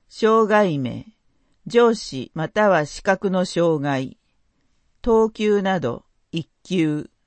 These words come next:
戦傷病者手帳を持っている人。上肢または視覚の障害。特別交渉から第二交渉。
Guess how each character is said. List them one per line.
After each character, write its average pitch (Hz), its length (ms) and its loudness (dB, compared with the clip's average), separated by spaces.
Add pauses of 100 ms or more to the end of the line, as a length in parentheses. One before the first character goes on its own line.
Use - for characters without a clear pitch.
(880)
戦 240 300 0
傷 240 360 2
病 233 220 4
者 226 160 -2
手 220 180 2
帳 160 280 2
を 135 60 -2
持 156 140 0
っ 214 80 -4
て 143 180 -2
い 120 120 -2
る 113 140 -6
人。 - 400 -12 (840)
上 208 280 2
肢 - 420 -8
ま 151 140 -4
た 220 180 2
は 175 140 4
視 - 100 -16
覚 175 300 -2
の 160 140 -4
障 151 360 -4
害。 127 340 -6 (640)
特 180 280 0
別 233 340 2
交 233 220 4
渉 151 260 -2
か 135 140 -4
ら 139 140 -2
第 156 280 0
二 202 220 0
交 160 220 0
渉。 - 380 -14